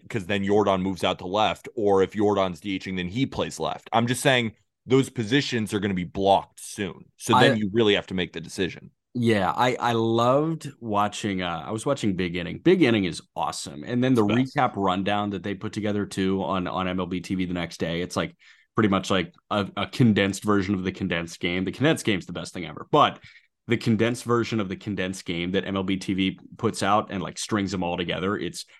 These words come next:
Speaker 2: "Hey, here's yesterday of baseball in forty-five minutes. Here you go."
Speaker 1: Mm-hmm.
Speaker 2: Like, that's awesome. And, and the amount of,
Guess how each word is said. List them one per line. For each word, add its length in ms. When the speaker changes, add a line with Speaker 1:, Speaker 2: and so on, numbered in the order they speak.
Speaker 2:
"Hey, 380
here's 400
yesterday 460
of 80
baseball 460
in 100
forty-five 720
minutes. 260
Here 160
you 180
go." 180
Speaker 1:
Mm-hmm. 120
Speaker 2:
Like, 220
that's 260
awesome. 400
And, 260
and 120
the 100
amount 400
of, 340